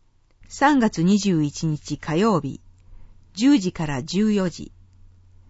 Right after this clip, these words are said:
受付十三時まで。リサイクルプラザ。不衛堂二七七の一。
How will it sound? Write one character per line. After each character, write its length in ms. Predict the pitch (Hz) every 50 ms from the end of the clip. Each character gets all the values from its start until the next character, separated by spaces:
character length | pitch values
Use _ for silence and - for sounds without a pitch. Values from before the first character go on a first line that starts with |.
| - - - - - - - - - - -
受 200 | 175 - 226 220
付 440 | - - - - 185 175 175 170 - - -
十 220 | 151 165 208 233
三 300 | 226 - 277 247 214 175
時 120 | - -
ま 140 | 139 151 143
で。 180 | 139 - - - - - - - - - _ - _ - - - - - _ _ _ - - - - - - - -
リ 100 | - 202 202
サ 180 | - 285 277
イ 80 | 277 262
ク 120 | - 262
ル 120 | 254 254 233
プ 100 | - 240
ラ 140 | 226 214 202
ザ。 260 | - - 120 104 - - - - - - - - - _ _ _ _ - _ _ - - - - - - - - - - - -
不 160 | - - 202
衛 160 | 214 220 214
堂 340 | 175 196 190 190 185 180 - - - -
二 300 | 180 202 240 254 247 240
七 320 | 240 240 220 190 160 151
七 320 | 165 175 175 170 147 - - - - -
の 200 | 175 165 - - -
一。 420 | - 131 - - - - 135 -